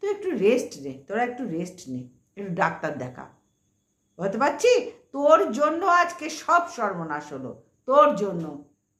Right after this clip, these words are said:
তবে তোর ভাই তো নাদান নয়, নাদান নয়, দুধ পিতে বাচ্চা নয়। লজ্জা করে না রে তোদের? একটা বাচ্চার মা থাকতে তার মুখ থেকে মা কেড়ে নিয়েছিস,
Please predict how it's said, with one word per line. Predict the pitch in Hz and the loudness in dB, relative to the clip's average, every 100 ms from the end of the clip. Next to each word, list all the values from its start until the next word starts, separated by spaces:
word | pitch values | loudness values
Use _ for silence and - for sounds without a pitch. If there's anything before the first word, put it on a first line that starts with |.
| _ _ _ _ _ _ _ _ _ _ _ _ _ _ | _ _ _ _ _ _ _ _ _ _ _ _ _ _
তবে | 220 214 | -6 -2
তোর | 220 254 | 2 2
ভাই | 220 208 247 | 2 0 -2
তো | 302 | 0
নাদান | 294 311 311 277 | 2 2 0 -2
নয়, | 208 160 165 - _ _ _ _ _ | -4 -6 -10 -18 _ _ _ _ _
নাদান | 233 294 311 453 392 | 2 4 4 2 2
নয়, | 247 165 165 - | 0 0 -8 -10
দুধ | 247 - | -10 -8
পিতে | 320 - | -8 -2
বাচ্চা | 339 339 - 415 302 | 0 0 -2 -2 0
নয়। | 170 - - _ _ _ - | 0 -4 -14 _ _ _ 0
লজ্জা | 254 262 262 | 2 4 2
করে | 254 233 220 | 2 0 2
না | 220 | 0
রে | 220 | 0
তোদের? | 220 220 233 | -2 -2 0
একটা | 254 247 233 | 0 0 2
বাচ্চার | 208 226 - 277 | 4 4 2 0
মা | 247 202 240 - | 0 0 0 4
থাকতে | 294 294 277 | 2 2 -2
তার | 285 277 269 | 2 2 0
মুখ | - | -4
থেকে | 254 247 | -6 -4
মা | 233 214 214 208 247 | -2 0 2 2 2
কেড়ে | 254 262 | 2 2
নিয়েছিস, | 269 277 285 311 339 | 2 -2 -4 -8 -10